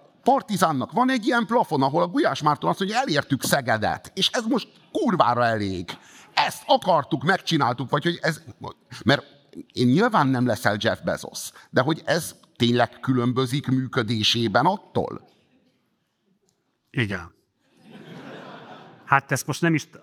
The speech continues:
Speaker 2: szóval, hogy mondjam, azt mondod, hogy kell egy csöpnyi fantázia, akkor én egy fantáziátlan ember vagyok, ezt be kell látnom most ezen az estén. Ehhez szerintem nem egy csöpnyi fantázia kell.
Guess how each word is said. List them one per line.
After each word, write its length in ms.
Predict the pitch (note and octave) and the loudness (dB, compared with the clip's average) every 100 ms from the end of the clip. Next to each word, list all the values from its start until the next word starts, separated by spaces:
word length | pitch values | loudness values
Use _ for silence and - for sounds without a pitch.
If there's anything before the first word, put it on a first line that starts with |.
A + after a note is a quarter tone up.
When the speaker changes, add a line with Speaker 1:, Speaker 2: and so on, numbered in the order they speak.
| - | -20
Speaker 2:
szóval, 360 | D3 - D3 D3 - | -12 0 0 0 -4
hogy 180 | D#3 | 0
mondjam, 340 | D#3 C#3+ C3+ C3 _ _ | 2 2 2 0 _ _
azt 180 | D3+ - | -2 2
mondod, 180 | D3+ C3+ | 0 -2
hogy 80 | C3 | 2
kell 140 | D3+ C#3 | 2 2
egy 100 | B2+ | 0
csöpnyi 280 | C#3 - | -4 -4
fantázia, 720 | B2+ C3 C3 C3+ B2+ C3+ C3+ C#3 | 0 0 2 2 2 0 0 -2
akkor 280 | B2+ C#3+ | -2 2
én 120 | C3+ C3 | 2 2
egy 100 | B2+ | 2
fantáziátlan 720 | D3+ C#3+ A#2+ A#2 A2+ A2 A2+ | 0 2 0 2 -2 -2 -6
ember 200 | A2 A2+ | -2 -4
vagyok, 180 | A2+ A2+ | -4 -6
ezt 120 | A2 | -4
be 80 | A#2+ | -2
kell 180 | A#2+ | 0
látnom 300 | A2+ A2+ - | 0 0 -2
most 140 | A2+ - | -6 -4
ezen 180 | A2+ A2 | -4 -4
az 100 | A2 | -6
estén. 420 | A2 - B2 B2+ - - _ | -6 -2 -2 -4 -12 -20 _
Ehhez 200 | - A#2+ | 0 0
szerintem 380 | - B2+ A#2+ C3 | 2 -2 0 0
nem 160 | C3+ C3 | 0 0
egy 80 | A2+ | -2
csöpnyi 280 | B2 - A#2 | -8 -8 -4
fantázia 600 | A#2+ A2+ A2+ A2 A2+ A2 | -4 -2 -2 -2 -4 -4
kell. 340 | B2 A#2 | 0 0